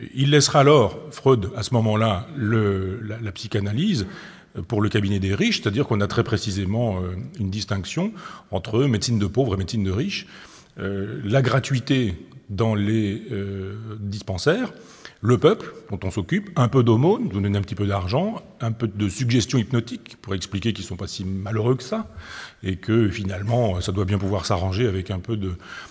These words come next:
un peu de compassion, ou un peu de, un peu de courage, ou un peu de bonne volonté, et puis on retourne au, au travail le lendemain, ou au chômage le lendemain. Et puis de l'autre côté, on aurait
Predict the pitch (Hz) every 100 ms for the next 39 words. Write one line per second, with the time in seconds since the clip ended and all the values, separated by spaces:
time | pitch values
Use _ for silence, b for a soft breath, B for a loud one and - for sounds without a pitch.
0 | B 95 - 98 104 92 98 - 113 127
1 | 120 90 92 104 110 95 95 92 107 101
2 | 90 113 92 120 143 95 98 95 110 98
3 | 92 104 98 101 98 90 131 107 90 85
4 | 92 98 92 92 117 101 92 101 123 98
5 | 113 104 107 98 98 104 139 120 98 92
6 | - 110 131 98 98 110 98 98 101 120
7 | 196 220 B B B B - 90 160 123
8 | - 107 95 147 165 104 92 127